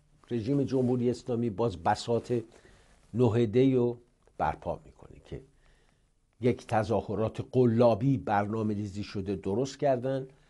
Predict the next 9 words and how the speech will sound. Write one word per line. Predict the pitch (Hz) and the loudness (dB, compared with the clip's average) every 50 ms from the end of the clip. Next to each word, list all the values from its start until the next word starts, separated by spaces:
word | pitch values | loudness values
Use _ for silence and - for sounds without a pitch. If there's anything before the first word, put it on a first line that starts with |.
| _ _ _ _ _ | _ _ _ _ _
که | - 123 | -4 -2
بیان | 110 107 135 143 151 147 143 | -2 0 2 4 4 4 4
محکوم | 139 123 113 101 - - - 170 190 180 | 4 2 2 0 -2 -2 2 2 2 2
کنن | 175 - - 151 143 139 139 | 2 2 2 4 4 4 2
تظاهرات | 135 - 131 123 107 113 104 101 - 110 104 127 131 131 | 2 2 2 2 2 0 -2 -2 -2 0 2 2 2 2
جنبش | 123 110 98 113 107 98 98 110 104 - | 0 -4 -2 -2 -2 0 -2 -2 -4 -6
سبز | 127 - - 117 113 127 135 120 117 107 | -8 -4 2 4 4 4 4 2 0 -4
رو | 120 139 143 - 92 - - - - - - - _ _ _ _ _ - 98 101 | -2 0 0 0 -2 -4 -14 -20 -20 -20 -20 -20 _ _ _ _ _ -6 0 2
و | 120 127 131 135 151 156 | 4 4 4 4 2 0